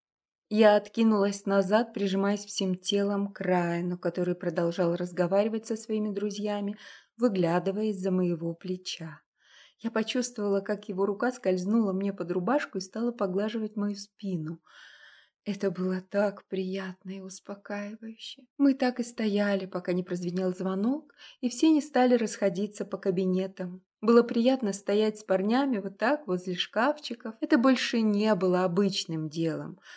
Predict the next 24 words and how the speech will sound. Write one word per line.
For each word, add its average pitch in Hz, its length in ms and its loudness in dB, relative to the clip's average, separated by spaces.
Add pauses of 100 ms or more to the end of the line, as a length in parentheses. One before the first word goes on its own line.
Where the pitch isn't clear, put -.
(140)
Почти 170 360 -4
всегда 139 480 -2
рядом 247 300 2
крутились 180 560 -4
другие 214 400 -2
девушки. 139 720 -12 (300)
Если 202 320 2
с 190 120 -4
нами 196 240 2
рядом 185 360 6
находился 175 680 -2
Кирк, - 540 -4 (320)
к - 20 -8
нам 226 280 4
иногда 226 280 2
присоединялась 185 920 -2
Кора. 185 600 2 (480)
Кирк 359 260 4
обычно 254 380 2
обнимал 220 460 4
её 202 220 2
рукой 190 320 2
за 175 160 2
плечи 262 640 0